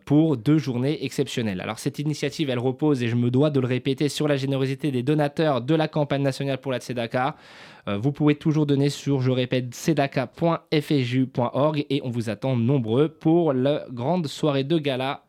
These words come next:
et le concert qui a lieu, euh, demain. Euh, je reviens donc avec vous, Daphné, sur ces événements, euh, récents, euh, qui se sont déroulés le premier et trois novembre dernier au sein du Fonds social juif unifié. Ces deux journées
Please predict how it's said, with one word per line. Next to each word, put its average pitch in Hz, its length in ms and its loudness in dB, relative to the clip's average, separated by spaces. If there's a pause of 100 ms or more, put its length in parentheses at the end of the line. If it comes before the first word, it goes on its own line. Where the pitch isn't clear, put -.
(140)
et 131 80 -4
le 131 100 -2
concert 143 540 -6
qui - 140 -8
a 117 60 -4
lieu, 165 260 2 (440)
euh, 110 100 -2
demain. 127 420 2 (760)
Euh, 117 640 2
je 135 120 2
reviens 185 380 2
donc 185 320 -2
avec 156 260 -2
vous, 190 140 0
Daphné, 175 420 2
sur 196 280 -2
ces 170 220 2
événements, 165 580 2
euh, 123 320 0
récents, 160 600 0 (100)
euh, 120 200 0
qui 147 240 -6
se 139 120 -8
sont 131 140 -4
déroulés 123 320 0
le 113 120 0
premier 131 420 -2
et 120 40 -4
trois 127 220 -4
novembre 127 280 0
dernier 131 260 2
au 120 60 0
sein 123 140 -4
du 117 80 -4
Fonds 120 140 -8
social 110 300 -8
juif 107 180 -10
unifié. 113 300 -4
Ces 113 220 -6
deux 151 260 0
journées 139 420 -2